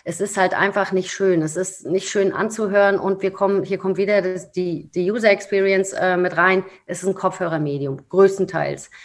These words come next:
Und wenn der Sound schlecht ist, äh, nichts ist schlimmer als schlechter Sound über Kopfhörer. Ähm, ist genau das Gleiche wie bei Musik. Ähm, wir sagen auch grundsätzlich,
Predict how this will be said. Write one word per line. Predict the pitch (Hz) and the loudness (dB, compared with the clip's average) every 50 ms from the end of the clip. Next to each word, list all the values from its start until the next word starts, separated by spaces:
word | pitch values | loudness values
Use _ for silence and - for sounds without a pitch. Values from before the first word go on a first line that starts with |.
| - - - - - | -20 -20 -20 -20 -8
Und | - - 190 185 185 185 | -2 2 4 4 6 6
wenn | 196 190 190 | 6 6 8
der | 190 190 | 6 6
Sound | 190 - 190 185 185 | 4 4 2 2 2
schlecht | 185 - 185 180 170 170 | 2 0 0 0 -2 -2
ist, | - 139 170 160 165 - - - | -4 -4 -4 -4 -6 -10 -14 -8
äh, | - 156 156 156 151 151 | -4 -2 -2 0 0 0
nichts | 160 175 175 - | 0 -2 -2 -4
ist | 165 160 - | -8 -6 -4
schlimmer | - 165 170 165 156 | -2 -2 0 0 0
als | 160 160 160 - - - - - | -2 -2 -4 -8 -14 -14 -14 -10
schlechter | - - 160 151 151 156 | -6 -4 -4 -4 -2 -4
Sound | 156 156 165 156 156 156 | -4 -2 -2 0 0 0
über | 185 156 151 147 | 0 0 -2 -2
Kopfhörer. | - - 160 151 - - 156 147 147 143 135 - - | -2 -2 -4 -4 -2 -2 0 2 2 2 2 2 2
Ähm, | 151 151 151 147 147 147 - - - - _ _ - | 0 2 2 2 0 0 0 -4 -6 -8 _ _ -10
ist | 151 151 - - | -10 -10 -6 -4
genau | - 147 156 156 160 | 0 2 4 4 4
das | 156 147 | 2 0
Gleiche | - 160 156 151 156 151 147 | 0 0 0 0 0 -2 -2
wie | 147 | -2
bei | 135 143 143 | -2 -2 -2
Musik. | 143 147 139 139 147 147 143 - - _ _ _ _ - - - - _ _ - | -2 -2 -4 -4 -6 -6 -6 -8 -16 _ _ _ _ -20 -20 -20 -20 _ _ -2
Ähm, | 175 175 170 175 175 175 175 175 170 170 170 170 - - _ _ _ - - _ _ _ - | 0 2 4 4 4 6 6 4 4 2 0 -2 -8 -20 _ _ _ -20 -20 _ _ _ -2
wir | 180 180 175 | 0 2 4
sagen | 190 196 208 220 214 - | 6 6 6 6 4 2
auch | - - - | 0 0 2
grundsätzlich, | 208 196 190 - 196 202 - _ 202 196 - 190 196 190 190 190 _ _ | 0 0 2 2 2 0 0 _ -10 -4 0 0 0 0 -2 -6 _ _